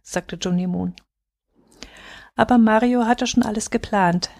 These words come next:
In der vergangenen Nacht war er ruhelos in seinem großen leeren Haus auf und ab gewandert und hatte sich nach dem Klang menschlicher Stimmen gesehnt. Er hatte schon des Öfteren bedauert, dass er unverheiratet geblieben war, statt sein Haus mit Leben zu füllen.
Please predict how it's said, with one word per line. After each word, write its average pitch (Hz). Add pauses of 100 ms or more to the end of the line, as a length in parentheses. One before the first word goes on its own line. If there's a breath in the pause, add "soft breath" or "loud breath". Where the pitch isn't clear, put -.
(160)
In 214
der 220
vergangenen 233
Nacht 226
war 196
er 180
ruhelos 233
in 208
seinem 180
großen 214
leeren 190
Haus 175
auf 190
und 214
ab -
gewandert 208 (540 loud breath)
und 220
hatte 233
sich 247
nach 214
dem 233
Klang 196
menschlicher 190
Stimmen 185
gesehnt. 170 (720)
Er 214
hatte 233
schon 233
des 233
Öfteren 214
bedauert, 214 (400 loud breath)
dass 220
er 226
unverheiratet 185
geblieben 202
war, 214 (340 soft breath)
statt -
sein 220
Haus 185
mit 208
Leben 208
zu 180
füllen. 170